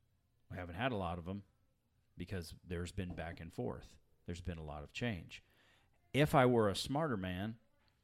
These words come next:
um, or more seasoned at this, which I've, this is my first time moving an entire family to another state, maybe I would have seen this coming.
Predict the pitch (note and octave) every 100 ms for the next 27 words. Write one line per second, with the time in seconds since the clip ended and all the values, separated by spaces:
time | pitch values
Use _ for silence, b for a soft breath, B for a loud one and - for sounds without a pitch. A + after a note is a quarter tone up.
0 | _ _ - F#2 F2+ F2 E2 D#2 D2+ C#2
1 | _ _ _ - C#3+ B2 A2+ G#2+ - E3
2 | F#3 G#2 G2+ A2 - - F2 - D#2+ G2
3 | - D2+ D#2 F2 F2 - - _ - G2+
4 | G2 F#2 - G#2 - G#2 F#2+ F2 F#2 F#2
5 | D#2+ C#2 - G#2 E2+ G#2 A#2 E2 E2+ -
6 | D#2+ D#2 - - G#2+ D#2+ - - - -
7 | _ _ - - - - - - - -
8 | B B B B B B _ G2 A#2 B2
9 | A2+ A2 G2+ - G#2+ G2 F#2 - E2+